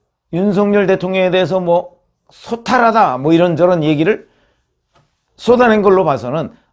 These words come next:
아, 홍준표 대구시장도 종래의 입장에서 조금 더 윤석열 대통령 쪽으로 옮겼다. 물론 또 언제 바뀔지 모르지만, 음,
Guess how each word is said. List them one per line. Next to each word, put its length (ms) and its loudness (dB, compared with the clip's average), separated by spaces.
아, 320 4
홍준표 600 -6
대구시장도 840 -4
종래의 840 2
입장에서 680 -4
조금 480 0
더 300 0
윤석열 540 -4
대통령 480 -6
쪽으로 480 -2
옮겼다. 540 0
물론 240 -2
또 140 0
언제 180 2
바뀔지 320 -4
모르지만, 540 -10
음, 220 -16